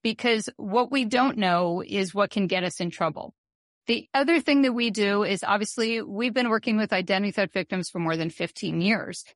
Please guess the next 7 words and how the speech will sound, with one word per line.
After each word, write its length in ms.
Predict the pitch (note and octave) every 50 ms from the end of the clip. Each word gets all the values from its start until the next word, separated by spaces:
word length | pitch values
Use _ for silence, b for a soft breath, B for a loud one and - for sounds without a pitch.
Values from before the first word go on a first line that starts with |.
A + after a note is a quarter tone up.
| _ _ _ _ _ -
And 420 | B3 A#3+ A#3 A#3 A3+ A3+ A3 - - _ - - G3
during 340 | G3 C4 C4+ D4+ F4 F4
that 200 | D#4 D4 B3+ G#3
time 320 | - - C4+ C4 C#4+ D4+ C#4
frame, 400 | - - G3+ F#3 F#3 F#3+ G3 G3
we've 200 | G#3 G#3+ G3 -
learned 360 | A3+ A#3 B3 B3+ B3+ C4 B3